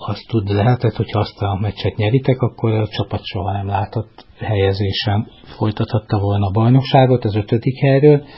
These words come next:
neked pedig, gondolom, az is plusz motivációt adott, hogy onnan érkeztél, nyilván benned is ott volt a bizonyítási vágy, hogy az előző csapatod ellen bizonyíts. Sajnos vereség lett a vége, és ez azért,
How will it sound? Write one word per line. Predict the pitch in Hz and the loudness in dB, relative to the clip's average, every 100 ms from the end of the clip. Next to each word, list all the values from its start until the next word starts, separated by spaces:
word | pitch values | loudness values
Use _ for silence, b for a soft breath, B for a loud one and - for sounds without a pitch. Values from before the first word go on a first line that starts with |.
| B B - | B B -4
neked | 113 - 101 | -4 -2 -4
pedig, | 110 101 | -4 -4
gondolom, | 98 104 101 98 | -2 -2 -2 -2
az | 101 104 | -4 -4
is | - | -6
plusz | 107 101 - | -4 -6 -4
motivációt | 98 104 98 98 - 101 98 | -4 -2 -2 -2 -4 -4 -4
adott, | 104 95 95 - | -4 -4 -4 -4
hogy | 98 - B B - | -6 -8 B B -10
onnan | 95 92 90 | -6 -4 -2
érkeztél, | 95 104 104 - - 104 | -2 -2 -4 -4 -2 -2
nyilván | 101 104 104 101 104 | -2 -2 -2 -2 -4
benned | 107 107 104 | -8 -6 -6
is | 104 - - - - | -6 -8 -12 -16 -18
ott | 120 110 | -12 -8
volt | - 104 | -6 -4
a | 107 | -4
bizonyítási | 101 104 110 107 110 104 - 107 | -4 -4 -4 -4 -2 -4 -2 -2
vágy, | 104 101 | -2 -2
hogy | - 101 | -4 -6
az | 101 | -4
előző | 104 101 101 101 - | -4 -4 -4 -4 -6
csapatod | 101 - 101 98 | -6 -4 -6 -4
ellen | 101 98 101 | 0 0 0
bizonyíts. | 98 110 117 120 131 131 - - | -2 -2 2 2 2 0 -10 -20
Sajnos | - 127 113 - | 0 4 4 2
vereség | 117 110 - 101 | 2 2 0 0
lett | 104 - | 0 -2
a | 101 | -2
vége, | 101 101 120 127 139 | 0 2 2 0 -2
és | 98 - | -6 -6
ez | 95 - 120 | -6 -4 0
azért, | 135 120 104 | 4 4 2